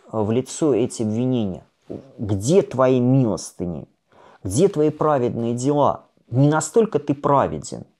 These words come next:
не настолько ты благочестив, если Бог тебя так наказал". Наверное, жена, э, Давида Анна не знает книгу Иова, где тоже жена Иова задает практически такой же вопрос.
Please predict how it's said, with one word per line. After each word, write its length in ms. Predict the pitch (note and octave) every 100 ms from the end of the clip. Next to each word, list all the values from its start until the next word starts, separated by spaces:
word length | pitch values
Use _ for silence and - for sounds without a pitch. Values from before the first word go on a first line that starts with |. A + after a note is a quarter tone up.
| -
не 120 | A2+
настолько 480 | C3+ - - A#3 F3+
ты 160 | -
благочестив, 840 | C#3 C3+ C3 C3+ - - - B2+ -
если 260 | G#2+ - A#2
Бог 260 | B2 A2+
тебя 240 | - G#2+ G2
так 240 | F#2 -
наказал". 600 | F#2 - G#2 G#2 - - _ _ -
Наверное, 460 | G#2+ C3+ E3+ D#3
жена, 540 | B2 B2+ C#3 B2+ G2+ -
э, 880 | A2 G#2 G2+ G2 F#2 E2+ - - - - - - _ _ _ -
Давида 500 | G#2 A2+ G#2 F#2+ -
Анна 380 | B2 C#3 B2+ G#2
не 260 | A#2+ D3+
знает 840 | B2 A#2+ C3 A2 E2 D#2+ - - - _
книгу 500 | - G#2 G2+ F2 G2 -
Иова, 600 | A#2+ G#2 E2+ D2+ D#2+ G2
где 420 | F#2 E2+ F#2 F2+ - - - - - _ _ _ _ _ -
тоже 400 | E3 D3 G2 E2+
жена 720 | D#2+ A#2 B2 A#2+ G#2+ E2 - -
Иова 600 | D3+ D3+ C3 A2 G#2 -
задает 440 | G2 A2 C3+ - -
практически 760 | B2+ D3 - A3+ - E3+ -
такой 420 | - B2 - D3
же 160 | A#2+ A#2+
вопрос. 760 | A2 G#2 - G#2 D2+ - -